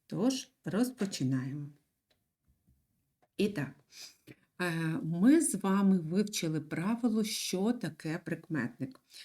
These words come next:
Нам потрібно допомогти родзинці заповнити схему і записати пропущені слова.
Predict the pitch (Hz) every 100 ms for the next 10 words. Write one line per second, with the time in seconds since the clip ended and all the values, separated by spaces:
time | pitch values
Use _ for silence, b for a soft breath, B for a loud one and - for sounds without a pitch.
0 | B _ - 156 165 220 302 269 220 214
1 | 202 190 160 170 180 180 180 - 190 160
2 | 147 160 254 269 208 151 156 - 180 208
3 | 208 214 202 196 - 170 151 147 143 160
4 | 160 151 160 - 175 214 269 262 156 156
5 | 156 156 175 170 165 - 165 147 120